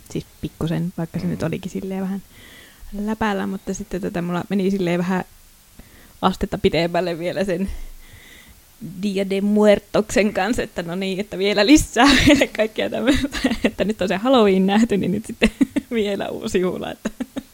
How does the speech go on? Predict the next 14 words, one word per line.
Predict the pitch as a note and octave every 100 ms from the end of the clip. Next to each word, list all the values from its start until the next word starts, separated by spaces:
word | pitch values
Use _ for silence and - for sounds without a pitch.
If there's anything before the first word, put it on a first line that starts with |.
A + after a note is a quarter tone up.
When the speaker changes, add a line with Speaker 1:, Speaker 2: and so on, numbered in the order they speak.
| - _
Speaker 1:
<laughs> | _ F#4+ G4+ F4+ - - -
mut | B3 A3+
jotenkin | A3 G3 F#3
siis | F3+ F3
se, | F3+ - -
se | - - - _ _ _ _ _ - _ - - - -
on | F3+ F3
semmonen, | F3 F3+ E3 D#3 - -
joka | B2+ B2
mua | C3+ C3 - _ - -
kiehtoo | F#3+ E3+ - - F3+
kauheasti, | D#3+ F#3 F3+ - F3
siinä | - - G#3+
on | -